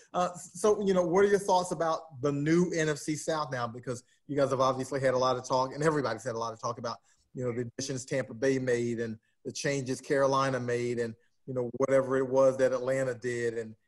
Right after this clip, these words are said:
and now with the Saints, uh, drafting people uh, an offensive lineman and a linebacker and, and a tight end. So, you know, what are your thoughts about the N F C South as we press forward here?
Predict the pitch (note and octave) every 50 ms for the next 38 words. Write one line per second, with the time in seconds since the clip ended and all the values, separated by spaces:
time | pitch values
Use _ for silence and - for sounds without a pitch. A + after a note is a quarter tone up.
0 | _ - B2 B2 A#2+ B2 B2 B2 B2 A#2+ B2 - C3 - - D3 C3+ C3+ C3+ -
1 | B2 A#2 A#2+ A2+ G#2 A2 C3 C3+ C3 - - B2+ A2+ - C3+ B2 A#2+ - B2+ A#2+
2 | A#2+ _ _ _ _ - - B2+ B2 G2+ C3 C3 B2 A#2+ B2+ B2 A#2+ - C3+ B2+
3 | - C3 A2+ A#2 B2 B2+ B2+ B2+ B2+ B2+ B2 B2 B2 A#2+ A#2 A#2 A#2+ A#2+ A#2+ B2
4 | B2 A#2+ A2+ A#2+ A#2 A2+ A2+ - - A2+ A2+ A2+ A2 A2 A#2 A#2 A2+ A2 - -
5 | - C3+ B2 B2 B2 B2 B2 A#2+ A2+ A2 - A#2+ A#2 - _ _ _ - D3+ D3
6 | C#3+ C#3 C#3 B2+ D3 D#3 D#3+ D#3+ D#3 D#3 - E3 D3+ C#3+ - - C3 C#3+ C3+ C3+
7 | D3+ C#3 C3+ C3+ C3+ C3+ - C#3+ C3 - - D3 C3+ B2+ - - C3+ C3 A#2 A#2
8 | B2+ A#2 - - C#3 C3 C3+ - - C#3 C3 C3 C3+ A#2+ A2 - -